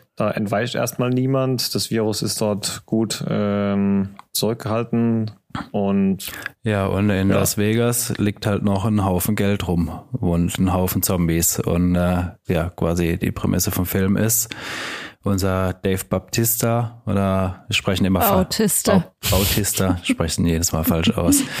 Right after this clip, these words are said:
Speaker 3: Ja, bei dir ist es immer ein Baptist, ne?
Speaker 2: Ein Baptist, genau.
Speaker 3: Ja.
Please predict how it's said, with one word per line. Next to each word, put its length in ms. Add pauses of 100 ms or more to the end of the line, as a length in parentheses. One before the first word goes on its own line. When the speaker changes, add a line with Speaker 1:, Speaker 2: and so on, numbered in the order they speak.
(760)
Speaker 3:
Ja, 100
bei 140
dir 160
ist 100
es 120
immer 180
ein 140
Baptist, 600
ne? 160 (320)
Speaker 2:
Ein 140
Baptist, 600
genau. 320 (340)
Speaker 3:
Ja. 100